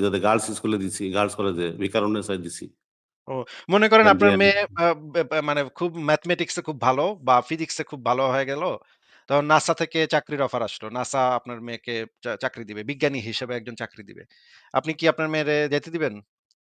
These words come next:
Speaker 1: না, ওইখান থেকে আসার সম্ভাবনা নাই। কারণ শুধু সায়েন্স এ পড়ে কিন্তু ঐরকম মেধা তো এটা হয়। এগুলো নাস্তিকদের ছেলেমেয়েদের হতে পারে। আমাদের মেয়েদের ছেলেদের এরকম
Speaker 2: ও
Speaker 1: হয় না।
Speaker 2: নাস্তিকদের ছেলেমেয়েদের এরকম মেধাবী হওয়া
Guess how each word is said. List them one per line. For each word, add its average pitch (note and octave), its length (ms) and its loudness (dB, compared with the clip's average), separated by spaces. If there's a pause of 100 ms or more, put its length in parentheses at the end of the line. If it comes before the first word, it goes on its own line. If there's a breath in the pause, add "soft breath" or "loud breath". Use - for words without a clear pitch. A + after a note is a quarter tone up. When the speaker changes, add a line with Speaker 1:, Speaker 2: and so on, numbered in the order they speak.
(1200)
Speaker 1:
না, - 200 4
ওইখান B2+ 360 6
থেকে C#3 180 2
আসার A2+ 200 0
সম্ভাবনা G2+ 480 0
নাই। F2+ 180 -4
কারণ F#2 240 -6 (560)
শুধু F2+ 200 -14
সায়েন্স G2 300 -4
এ B2+ 40 -2
পড়ে A2 220 0
কিন্তু F#2+ 240 -4
ঐরকম G#2+ 300 0
মেধা G#2 220 0
তো A2 140 -4 (760 soft breath)
এটা G2+ 160 -2
হয়। G2 120 4
এগুলো D3 160 4
নাস্তিকদের C#3 580 2
ছেলেমেয়েদের G#2 440 -2
হতে E2+ 180 -8
পারে। E2 220 -14
আমাদের F#2+ 340 -6
মেয়েদের E2 340 -10
ছেলেদের D2 460 -14
এরকম - 240 -18
Speaker 2:
ও - 40 -16
Speaker 1:
হয় A2+ 140 -10
না। - 20 -4
Speaker 2:
নাস্তিকদের C#3 480 -4
ছেলেমেয়েদের C#3+ 540 -4
এরকম C3 280 -4
মেধাবী B2 320 -4
হওয়া A#2+ 200 -2